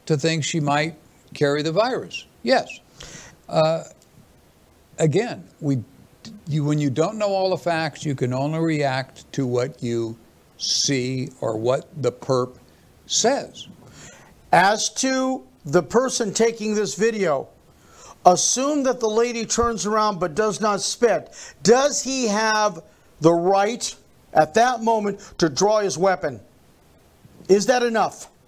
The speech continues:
Speaker 2: in, in, in your experience?
Speaker 1: No. It's
Speaker 2: Why?
Speaker 1: not.
Speaker 2: Why, Bob?
Speaker 1: Because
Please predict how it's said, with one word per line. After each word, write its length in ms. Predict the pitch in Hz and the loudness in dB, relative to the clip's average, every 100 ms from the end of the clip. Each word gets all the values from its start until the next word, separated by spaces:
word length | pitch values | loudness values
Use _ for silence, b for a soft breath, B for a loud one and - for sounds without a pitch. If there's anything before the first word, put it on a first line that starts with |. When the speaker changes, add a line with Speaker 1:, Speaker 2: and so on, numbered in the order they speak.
| _ _ - | _ _ -2
Speaker 2:
in, 140 | 160 | 0
in, 300 | 170 175 170 | 2 0 0
in 460 | 170 156 165 175 180 | 0 0 0 -2 0
your 140 | 208 | 0
experience? 680 | 196 - 190 170 139 127 - - - | 0 -2 -2 -2 -2 -8 -12 -10 0
Speaker 1:
No. 260 | 208 208 - - - - - | 0 0 -8 -20 -20 -20 -8
It's 180 | 147 143 | 0 4
Speaker 2:
Why? 200 | 151 190 | 4 2
Speaker 1:
not. 140 | 226 - - - - | -2 -12 -20 -20 -4
Speaker 2:
Why, 180 | 185 190 | 2 2
Bob? 320 | 143 151 - - - - - - | 2 -2 -4 -18 -20 -20 -14 -2
Speaker 1:
Because 560 | 165 156 151 151 - | 0 2 2 0 -6